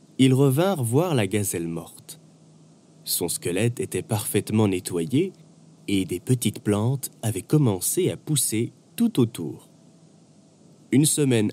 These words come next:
après, les petites plantes avaient grandi et fleuri. Un papillon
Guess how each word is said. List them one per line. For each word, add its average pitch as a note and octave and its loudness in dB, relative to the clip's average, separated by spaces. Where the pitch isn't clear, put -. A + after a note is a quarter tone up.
après, F3+ -2
les G2 2
petites C3+ -2
plantes C#3+ 2
avaient A2 0
grandi A2+ 0
et G2+ -2
fleuri. B2+ -2
Un A#2+ 2
papillon D#3 2